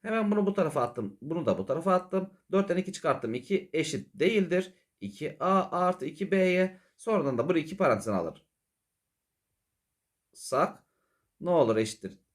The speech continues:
iki. İkiye de bölelim. A artı b eşit değildir. Neye? Bire.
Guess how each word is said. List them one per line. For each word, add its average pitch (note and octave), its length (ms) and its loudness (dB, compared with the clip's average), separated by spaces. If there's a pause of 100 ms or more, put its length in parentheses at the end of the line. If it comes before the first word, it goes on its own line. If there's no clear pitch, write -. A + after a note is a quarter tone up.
(120)
iki. C3 640 -2 (100)
İkiye D3+ 280 0
de F#2 120 2
bölelim. A2 440 2 (160)
A E3+ 380 2
artı G2+ 480 -2
b E2+ 380 0
eşit - 420 -2
değildir. F3+ 600 2 (260)
Neye? C#3 460 0 (200)
Bire. D#2 240 -12